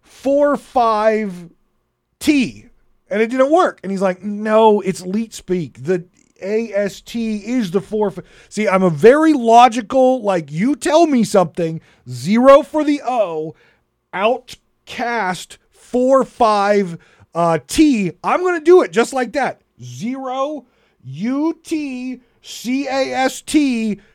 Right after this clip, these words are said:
four, five, T. I'm gonna do it exactly like you said, because that's how you explained it to me. And that's how my brain reads it. Outcast starts with a zero, ends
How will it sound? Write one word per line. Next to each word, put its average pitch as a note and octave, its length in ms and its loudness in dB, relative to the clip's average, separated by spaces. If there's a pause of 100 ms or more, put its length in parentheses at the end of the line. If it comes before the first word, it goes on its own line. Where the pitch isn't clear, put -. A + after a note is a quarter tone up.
(240)
four, C4 480 2
five, A3+ 440 2
T. C4+ 160 -2
I'm F#3 160 -2
gonna D4+ 140 -2
do E4+ 240 8
it C4 160 2
exactly A3 600 -2
like C#4 260 2
you B3+ 100 2
said, B3+ 320 2
because E3 300 -6
that's G3+ 240 -2
how A3+ 180 4
you G#3+ 180 4
explained D#4 540 -2
it F3+ 140 -10
to E3 80 -6
me. C3+ 220 -12 (200)
And D#3+ 160 -4
that's F#3+ 200 -2
how A3+ 180 2
my A3 200 2
brain F#3+ 360 -2
reads C#4 320 0
it. B2+ 160 -6 (360)
Outcast A3+ 680 0
starts G#3 420 2
with A3 220 -4
a C#4 60 -4
zero, A3+ 600 2 (200)
ends B3+ 500 -4